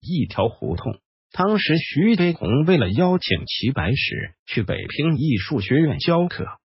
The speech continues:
不惜三顾跨车胡同，终于感动齐白石。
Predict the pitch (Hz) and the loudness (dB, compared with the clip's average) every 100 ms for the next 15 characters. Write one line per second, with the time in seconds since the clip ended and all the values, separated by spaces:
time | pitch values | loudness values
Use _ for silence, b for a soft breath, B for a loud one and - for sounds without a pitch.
0 | - 127 104 131 - 151 143 151 87 - | -2 0 2 -2 0 2 2 2 -2 -6
1 | - - 104 - - 175 - - - - | -6 -2 -2 -2 -2 -2 -2 -2 -2 -4
2 | - _ _ _ - 208 208 131 139 - | -10 _ _ _ 0 4 4 4 0 0
3 | 76 160 135 104 - 120 139 78 139 - | -2 0 0 -2 -2 -2 0 0 -2 -2
4 | 76 101 | -2 -2